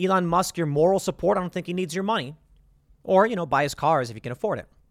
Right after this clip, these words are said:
What you need to do is speak up first and foremost. Stand up first and foremost. And stop giving your money to people who hate you. But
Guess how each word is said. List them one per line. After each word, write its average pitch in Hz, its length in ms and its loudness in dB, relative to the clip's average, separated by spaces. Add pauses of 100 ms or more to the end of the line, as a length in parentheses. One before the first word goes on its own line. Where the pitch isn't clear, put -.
(800)
What 143 180 -4
you 160 60 -2
need 202 140 -2
to 208 60 -6
do 135 220 -2
is 110 240 -8 (440)
speak - 420 -6
up 135 200 -2
first 139 240 -4
and 127 100 -8
foremost. 107 500 -10 (380)
Stand 190 420 0
up - 220 -8
first 147 260 -8
and 127 120 -12
foremost. 110 560 -12 (280)
And 143 160 -8
stop - 480 0
giving 175 240 -4
your 175 120 -4
money 143 140 -4
to 135 60 -6
people 131 280 -8
who 127 100 -6
hate 180 300 -6
you. 107 120 -10
But 170 320 -4